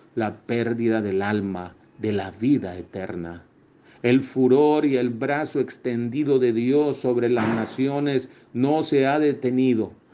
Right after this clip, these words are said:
Su pueblo debe pedir misericordia y los moradores de la tierra deben arrepentirse de todo corazón. Lamentablemente, cierto sector pastoral del país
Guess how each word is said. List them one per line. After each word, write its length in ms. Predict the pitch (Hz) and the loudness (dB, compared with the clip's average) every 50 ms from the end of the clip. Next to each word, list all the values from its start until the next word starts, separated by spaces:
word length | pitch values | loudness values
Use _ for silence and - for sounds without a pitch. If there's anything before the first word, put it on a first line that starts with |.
| - _ _ | -20 _ _
Su 280 | - - - 139 123 | -6 -2 0 0 0
pueblo 580 | - - 151 156 151 156 156 151 156 151 143 131 | 0 0 2 4 4 4 4 4 4 4 4 2
debe 360 | 120 139 151 147 147 147 147 | 2 2 0 2 0 0 0
pedir 420 | 143 - 127 120 123 139 151 160 | 0 0 0 2 2 2 2 2
misericordia 1160 | 151 147 143 127 127 131 120 123 120 110 - - 147 151 147 151 143 147 143 143 139 139 139 - - _ _ | 2 0 -2 -2 -2 -2 0 -2 -2 -2 -2 0 0 2 0 0 0 0 0 0 0 -2 -6 -12 -18 _ _
y 100 | - 131 | 0 2
los 180 | 127 131 123 120 | 4 4 4 2
moradores 640 | 123 123 123 127 123 120 120 127 135 147 151 147 | 0 0 0 2 2 2 2 2 2 2 2 0
de 100 | 135 139 | 0 0
la 260 | 127 123 120 110 - | 0 0 0 -2 -4
tierra 520 | - 135 139 143 147 147 143 143 147 143 131 | -4 -2 0 0 0 0 0 -2 -2 -2 0
deben 440 | 113 120 139 147 147 147 143 143 135 | 0 2 2 2 2 0 -2 -2 -2
arrepentirse 1120 | 123 120 123 123 120 - 131 123 120 113 110 - - 160 160 165 160 - - 156 147 139 | -2 -2 -2 -4 -2 -4 -4 -4 -2 -4 -4 -6 -2 2 2 2 2 0 0 0 0 2
de 140 | 123 127 120 113 | 2 2 2 0
todo 640 | - - - - 156 156 156 156 147 147 147 - - _ | -2 -8 -6 -4 -2 -2 -2 -2 -4 -4 -6 -8 -12 _
corazón. 580 | - 117 113 110 101 - - 104 98 90 87 90 95 101 - _ _ _ _ _ _ _ _ _ _ - - - | -10 -8 -8 -8 -10 -12 -14 -12 -12 -12 -12 -14 -16 -20 -20 _ _ _ _ _ _ _ _ _ _ -20 -10 -4
Lamentablemente, 1400 | - 110 107 107 107 107 107 101 101 101 127 127 131 131 120 113 107 104 117 120 120 123 117 - 120 117 110 107 - - _ _ | -2 0 2 2 2 0 0 -2 -2 0 2 2 2 2 2 0 0 -2 -2 -2 -2 -4 -4 -2 -2 -2 -2 -2 -6 -12 _ _
cierto 680 | - - - 135 135 139 135 135 131 - - 131 123 120 | -14 -6 -2 0 2 2 0 -2 -4 -4 -2 -2 -2 -2
sector 640 | - - 113 110 - - - 123 123 127 123 120 | -2 -4 -6 -6 -6 -6 -4 -2 -2 0 -2 -4
pastoral 680 | - 123 120 113 - - - 107 101 107 117 127 123 | -6 -8 -8 -8 -10 -8 -6 -4 -2 0 0 0 0
del 220 | 120 127 117 113 110 | 0 2 0 0 0
país 600 | 110 110 101 101 110 120 120 120 117 117 - | -2 -2 2 2 4 4 4 2 0 -4 -8